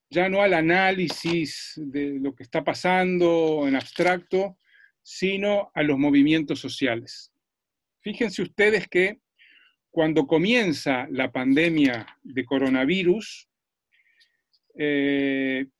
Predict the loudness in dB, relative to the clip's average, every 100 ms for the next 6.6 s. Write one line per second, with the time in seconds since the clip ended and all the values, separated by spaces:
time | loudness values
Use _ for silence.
0 | _ _ _ _ _ 0 2 2 2 2
1 | 2 0 0 0 -4 _ _ -14 -12 -2
2 | 0 2 0 -2 -4 -8 -18 -20 _ -2
3 | -2 -2 0 0 2 0 0 0 -2 -2
4 | -10 _ _ _ _ _ -4 0 2 2
5 | -2 0 0 2 -2 -2 0 0 2 4
6 | 4 4 2 0 0